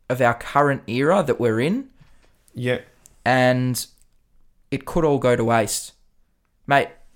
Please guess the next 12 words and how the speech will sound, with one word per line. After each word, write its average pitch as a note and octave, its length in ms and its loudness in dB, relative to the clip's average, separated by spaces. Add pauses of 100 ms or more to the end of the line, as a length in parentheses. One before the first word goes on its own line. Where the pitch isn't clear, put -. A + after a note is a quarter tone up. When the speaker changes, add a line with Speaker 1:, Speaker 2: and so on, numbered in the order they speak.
Speaker 1:
I'm C#3 120 -2
telling E3 300 0
you C#3 100 0
right C3 200 0
now, B2 520 0 (1700)
and C3 120 -4
we're C3+ 120 4
out D#3 180 6
of B2 80 -2
the A#2 100 0
rebuild, A#2 580 -2 (920)
but A#2+ 360 0